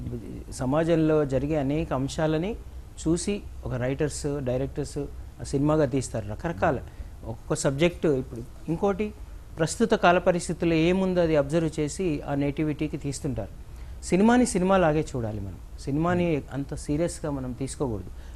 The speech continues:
నిజ జీవితం వేరు, సినిమా వేరు. ఇప్పుడు సినిమాలో చాలా ఎగ్జాజరేషన్స్ ఉంటాయి. ఇప్పుడు మనకి చూస్తే ఒక కొండ మించి హీరో దూకేస్తాడు, దూకి ఒక లారీలో, లారీ మీద దూకేసి అక్కడి నుంచి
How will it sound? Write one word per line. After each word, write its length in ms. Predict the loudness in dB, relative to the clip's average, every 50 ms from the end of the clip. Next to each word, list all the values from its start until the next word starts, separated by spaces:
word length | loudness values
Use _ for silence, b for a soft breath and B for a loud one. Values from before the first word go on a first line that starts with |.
| B
నిజ 160 | -2 2 2 2
జీవితం 440 | 4 6 4 4 6 4 4 4
వేరు, 240 | 6 6 4 4 2
సినిమా 360 | -2 -2 -2 0 0 0 0
వేరు. 180 | 0 -2 -4 -6
ఇప్పుడు 260 | -8 -10 -8 -8 -8
సినిమాలో 540 | -4 -2 0 0 2 2 4 4 4 2 2 B B B B B -8 -4 -2
చాలా 220 | 0 2 2 2
ఎగ్జాజరేషన్స్ 760 | 2 2 2 2 0 2 2 2 0 0 -2 -4 -6 -6 -6
ఉంటాయి. 240 | -8 -8 -10 -10 -12 -12 -12 -12 -12 -12 -14 -14 -16 -16 -14 -16 -4
ఇప్పుడు 360 | 0 4 6 6 6 4 2 -2 -8 -14 -16 -16 -16 -14 -14 -16 -14 B B B B B B -14 -10 -2
మనకి 480 | 0 2 2 2 2 2 2 0 0 0 -4 -4 -2 -2
చూస్తే 260 | -2 0 0 0 0
ఒక 160 | 0 0 -4
కొండ 280 | -2 0 2 2 4 4
మించి 280 | 4 2 2 2 0
హీరో 240 | 0 0 2 0 0
దూకేస్తాడు, 720 | 0 0 -2 0 -2 -6 -6 -6 -10 -10 -10 -10 -14 -14 -16 -16 -16 -16 -18 -14 -14 -10 -6 -4
దూకి 560 | -4 -2 -2 -2 -2 0 -2 -2 -6 -6 -8 -6
ఒక 120 | -4 -2
లారీలో, 500 | 0 0 2 2 2 2 2 2 0 0
లారీ 260 | 2 2 4 4 4
మీద 200 | 4 4 2 2
దూకేసి 500 | 0 -2 -2 0 -2 -2 -2 -4 -6 -6
అక్కడి 240 | -6 -6 -4 -2 -2
నుంచి 320 | 0 -2 -2 -2 -4 -6